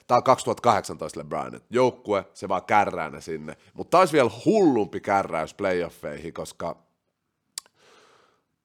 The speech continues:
niillä ei ole samanlainen joukkue. Kaksituhattakahdeksantoista sentään niillä oli heittäjiä, silleen se oli jo LeBronin ympärille rakennettu joukkue. Nyt tää on niinku joukkue, jossa on tähtiä, joiden pitäisi osata tehdä omaa juttua, mutta ne tekee sitä ihan päin helkuttiin.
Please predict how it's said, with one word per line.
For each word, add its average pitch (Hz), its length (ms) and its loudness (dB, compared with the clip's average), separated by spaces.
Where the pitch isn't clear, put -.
niillä 160 160 2
ei 214 40 6
ole 214 60 4
samanlainen 185 440 4
joukkue. 202 200 0
Kaksituhattakahdeksantoista 160 960 -2
sentään 107 320 -2
niillä 101 160 -2
oli 101 200 -4
heittäjiä, 104 720 0
silleen 90 300 -6
se - 80 -6
oli 98 180 0
jo 120 180 2
LeBronin 120 520 2
ympärille 80 560 -6
rakennettu 78 500 -10
joukkue. 80 360 -6
Nyt 156 140 -4
tää 208 80 4
on 185 60 4
niinku 135 180 -4
joukkue, 147 360 2
jossa 104 180 -2
on 92 80 -14
tähtiä, 160 500 0
joiden 98 260 0
pitäisi 127 360 0
osata 92 160 -4
tehdä 90 240 -6
omaa 113 320 0
juttua, 90 360 -6
mutta 78 140 -12
ne 85 60 -20
tekee 107 240 -4
sitä - 180 -8
ihan 107 180 -8
päin 82 180 -8
helkuttiin. 95 760 -4